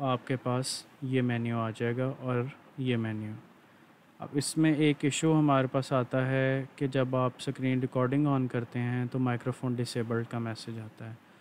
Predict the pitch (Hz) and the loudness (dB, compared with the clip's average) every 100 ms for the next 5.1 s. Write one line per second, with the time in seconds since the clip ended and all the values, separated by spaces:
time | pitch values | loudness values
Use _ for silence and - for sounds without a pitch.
0 | - - - - 143 - 160 151 135 143 | -20 -20 -14 -4 -2 2 2 4 4 4
1 | 139 135 135 139 143 127 127 131 - - | 4 6 4 2 0 0 2 2 0 -10
2 | - - - - _ - - - - - | -20 -20 -20 -20 _ -20 -20 -20 -12 0
3 | 135 135 139 - 147 139 156 147 143 151 | 4 4 4 2 2 2 2 2 4 4
4 | 139 131 135 - 135 131 127 127 135 - | 4 2 0 2 4 4 4 4 0 -2
5 | 147 | 0